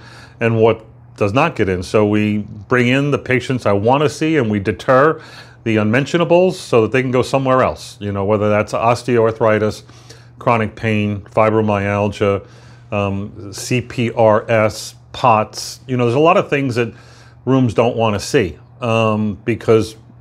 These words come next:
our, it, it goes back to triage. How likely is it that the intervention, our intervention, is gonna make a difference in the outcome? Um, so it could be that you wanna be a super rheumatologist,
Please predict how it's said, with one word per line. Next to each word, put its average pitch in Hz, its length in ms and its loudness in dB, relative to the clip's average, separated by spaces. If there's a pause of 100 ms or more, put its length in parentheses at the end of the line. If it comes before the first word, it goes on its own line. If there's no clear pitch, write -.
our, 113 640 0
it, 113 300 -10
it 104 60 -10
goes 113 200 4
back 107 240 0
to 135 80 -2
triage. 123 540 0 (500)
How - 220 2
likely 127 540 2
is 120 280 -4
it 123 200 -4
that 113 220 0
the 110 140 -6
intervention, 120 880 -2
our 117 340 2
intervention, 98 600 -6
is 98 100 -8
gonna 110 180 0
make 107 160 -2
a 107 60 0
difference 107 360 -2
in 110 80 0
the 110 100 0
outcome? 123 400 -4 (840)
Um, 104 380 0
so 117 480 2
it 127 100 -6
could 208 240 0
be 175 260 0
that 147 180 2
you 139 180 0
wanna 139 260 0
be 139 240 -2
a 135 80 0
super 185 360 0
rheumatologist, 92 840 -2